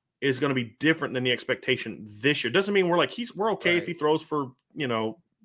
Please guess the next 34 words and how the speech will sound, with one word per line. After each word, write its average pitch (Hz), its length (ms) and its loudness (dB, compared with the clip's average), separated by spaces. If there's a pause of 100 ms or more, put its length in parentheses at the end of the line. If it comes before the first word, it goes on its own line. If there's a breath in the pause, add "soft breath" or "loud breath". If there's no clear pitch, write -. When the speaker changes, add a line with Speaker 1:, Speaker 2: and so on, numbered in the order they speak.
(320)
Speaker 1:
doesn't 147 260 2
play 175 200 0
well. 117 400 2
No, 131 320 2 (400 loud breath)
it's 143 180 -4
just, - 400 0 (400)
I 139 100 0
don't 151 260 2
expect 151 460 -2
him 139 200 -2
to 131 120 -6
be 127 720 -6
this 113 320 -4
year 110 220 -4
what 104 220 -6
he 113 180 -10
will 110 300 -6
be 101 160 -12
next 92 440 -12
year. - 400 -12
And 110 340 -6
also, 131 580 6
Speaker 2:
Understood. - 180 -4 (420 soft breath)
Speaker 1:
next 147 420 2
year, 143 160 4
we 123 140 2
won't 123 320 2
have 120 460 6
already 123 260 4
established 120 760 0
guys 110 260 -2
like 104 160 -10
Bryce 104 320 -4
Young 101 360 -6